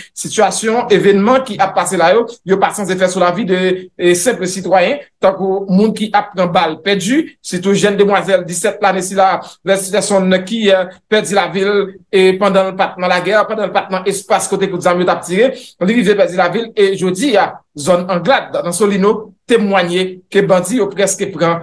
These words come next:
tout territoire Solino. C'est juste qu'à compter. Parce que, c'est parce que pas de arriver là-dedans. Si on arrive là-dedans, on connaît la situation, on tout dit automatiquement que nèg yo gen possibilité pour prendre tout Solino.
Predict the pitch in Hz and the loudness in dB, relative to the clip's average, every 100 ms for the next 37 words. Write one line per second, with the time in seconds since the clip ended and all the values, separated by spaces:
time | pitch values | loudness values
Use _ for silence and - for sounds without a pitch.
0 | - - 240 240 196 180 180 175 180 170 | -8 -2 -2 2 2 2 -2 -2 -2 -2
1 | 165 165 165 175 165 277 202 165 - 208 | 0 0 0 -2 -2 -2 -2 -4 -6 -2
2 | 302 220 - - _ _ 214 208 208 196 | 0 0 -4 -18 _ _ 2 2 0 2
3 | 220 220 208 240 208 196 196 165 - 180 | 2 2 0 -2 -2 0 0 -2 -2 0
4 | 175 165 175 170 190 262 262 - - 226 | 0 2 2 4 2 2 0 -12 0 2
5 | 208 202 - 175 185 185 185 175 175 165 | 2 2 2 2 0 -2 -4 0 0 0
6 | 165 165 170 262 202 170 185 240 214 202 | 0 -2 0 0 0 -2 -4 -2 0 2
7 | 175 170 190 226 247 - _ 185 208 262 | 0 -2 -2 -2 -2 -10 _ 2 4 2
8 | 240 220 - 254 247 202 190 180 202 175 | 2 0 2 0 0 -2 -4 -2 -2 0
9 | 175 165 208 220 - _ - 247 - 208 | -2 0 0 -2 -6 _ -6 -4 0 0
10 | 175 147 - | 0 -6 -10